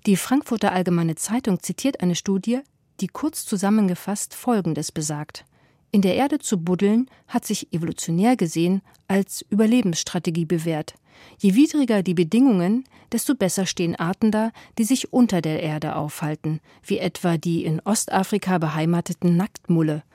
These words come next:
Fazit der F A Z: „Da unten ist es vielleicht dunkel, eng und fad. Es ist aber auch geschützt und das Durcheinander der Welt da oben weit weg.“ Wie man ein großes Durcheinander, beispielsweise das auf der Leipziger Buchmesse,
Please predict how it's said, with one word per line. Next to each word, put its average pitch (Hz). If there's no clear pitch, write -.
Fazit -
der 165
F 165
A 160
Z: -
„Da 190
unten 269
ist -
es 196
vielleicht 165
dunkel, 226
eng 214
und 156
fad. 214
Es 214
ist -
aber 285
auch 277
geschützt -
und 185
das 165
Durcheinander 240
der 160
Welt 180
da 170
oben 202
weit 185
weg.“ 139
Wie 220
man 190
ein 170
großes 185
Durcheinander, 185
beispielsweise 196
das 170
auf -
der 156
Leipziger 170
Buchmesse, 185